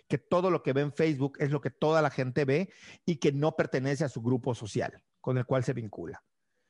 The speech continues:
Ya lo he dicho en otros podcasts, si ustedes quieren hacer una prueba de cómo el mundo no es lo que su Facebook le muestra y no es su grupito con el que habla, váyanse y revisen el, el teléfono de una tía, váyanse y pídanle a alguien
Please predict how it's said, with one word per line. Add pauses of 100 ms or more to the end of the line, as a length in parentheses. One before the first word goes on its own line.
(380)
Ya
lo
he
dicho
en
otros
podcasts, (100)
si
ustedes
quieren
hacer
una
prueba
de
cómo
el
mundo
no
es
lo
que
su
Facebook
le
muestra
y
no
es
su
grupito
con
el
que
habla, (340)
váyanse
y
revisen
el,
el
teléfono
de
una
tía,
váyanse
y
pídanle
a
alguien